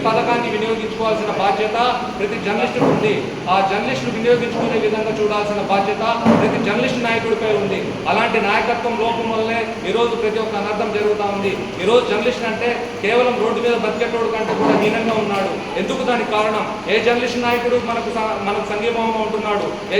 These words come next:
జర్నలిస్ట్ నాయకుడు మనకు మద్దతుగా ఉంటున్నాడు, ఏ జర్నలిస్ట్ నాయకుడు మనకు అన్ని విధాలుగా సహకరిస్తూ ఉన్నాడు? లేదు, ఎవరు ఏం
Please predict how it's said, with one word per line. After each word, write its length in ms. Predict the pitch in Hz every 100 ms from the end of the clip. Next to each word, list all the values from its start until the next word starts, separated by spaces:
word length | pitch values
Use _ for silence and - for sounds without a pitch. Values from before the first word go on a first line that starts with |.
| 214
జర్నలిస్ట్ 320 | 240 247 240
నాయకుడు 260 | 233 233 233
మనకు 180 | 226 226 208
మద్దతుగా 340 | 214 220 214 214
ఉంటున్నాడు, 400 | 208 208 196 - - - 214
ఏ 20 | 220
జర్నలిస్ట్ 340 | 240 262 240
నాయకుడు 320 | 240 240 240 226
మనకు 180 | 226 220 214
అన్ని 120 | 214 214
విధాలుగా 380 | 220 214 214 214
సహకరిస్తూ 440 | 208 208 208 214 208
ఉన్నాడు? 280 | 208 202 180 - - -
లేదు, 220 | 233 254 214 - - 175
ఎవరు 160 | 254
ఏం 60 | 254